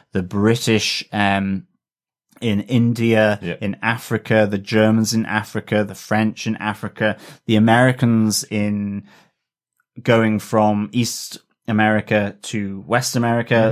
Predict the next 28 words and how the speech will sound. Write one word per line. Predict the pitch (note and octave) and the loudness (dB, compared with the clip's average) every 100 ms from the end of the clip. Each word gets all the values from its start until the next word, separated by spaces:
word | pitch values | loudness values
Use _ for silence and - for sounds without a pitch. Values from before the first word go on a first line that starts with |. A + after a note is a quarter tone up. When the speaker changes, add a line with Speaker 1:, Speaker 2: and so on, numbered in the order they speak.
| E3+ | -2
Speaker 2:
Mm-hmm. | - | -6
Speaker 1:
the | G#2+ | -8
Brits | G2+ A2+ A#2 - - - | -2 0 0 -4 -8 -8
with | G#2 G#2+ G2+ - | -6 -6 -6 -10
the | G#2 | -8
colonies | - A2 A#2+ B2 A#2+ A#2 | 0 2 2 2 2 0
in | A#2+ | -2
America, | A#2 A#2 A2+ A#2 A2+ - A2 A2 | -2 0 0 -2 -6 -4 -2 -2
Speaker 2:
Yeah. | D#3+ F#2 - - | -6 -12 -14 -2
Speaker 1:
all | C#3+ C#3+ C#3+ C#3 | 4 6 6 4
of | A#2+ | 0
this | A2 A2 | 0 -2
Speaker 2:
Australia, | G#2 G#2 G#2+ | 0 -2 -2
Speaker 1:
stuff, | A#2+ A2+ A2 | 0 0 -4
Speaker 2:
yeah. | - | -8
Speaker 1:
Australia, | A#2 - - B2 A#2+ A#2+ A#2+ A2+ - | -8 -8 -4 0 0 0 0 -2 -2
New | G#2+ | -4
Zealand, | G#2 - A#2+ A#2+ A#2 A#2 A2+ A2 - | -2 0 2 4 2 0 0 -2 -6
Speaker 2:
Yeah. | - | -12
Speaker 1:
Canada. | - A2+ A#2 A2+ A2+ A2 G#2 - - - | -4 -2 -2 -2 -2 -2 -4 -14 -20 -4
I | |
mean, | A#2+ A#2 | 0 2
you | B2 | 4
name | B2 B2+ C#3+ C3+ | 4 4 4 2
it, | G#2 - | 0 -2
it | A2+ - | -4 -2
is, | A#2 A2 G#2 | 0 0 -2
like, | A#2 G#2+ G#2 F#2+ - | 0 0 0 -6 -14